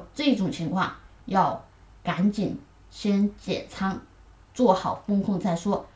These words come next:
或者先干脆离场，规避风险。这是我们今天讲的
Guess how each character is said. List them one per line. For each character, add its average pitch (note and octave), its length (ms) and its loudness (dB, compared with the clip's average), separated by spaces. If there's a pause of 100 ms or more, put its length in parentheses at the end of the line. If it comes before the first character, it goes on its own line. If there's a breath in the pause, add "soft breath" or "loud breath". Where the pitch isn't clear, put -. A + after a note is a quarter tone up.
(140 loud breath)
或 A#3 100 4
者 E3 180 0
先 G3+ 320 0 (140)
干 G#3+ 180 2
脆 G#3 200 0
离 F3 120 0
场， F3+ 280 -8 (260)
规 A3 220 0
避 - 340 -6
风 G#3+ 160 0
险。 F3 240 -4 (760)
这 B3+ 300 4 (160)
是 A3+ 220 0
我 F#3+ 100 4
们 D3 260 -2
今 A#3 180 4
天 A#3 240 4
讲 C#3+ 220 -4
的 - 180 -6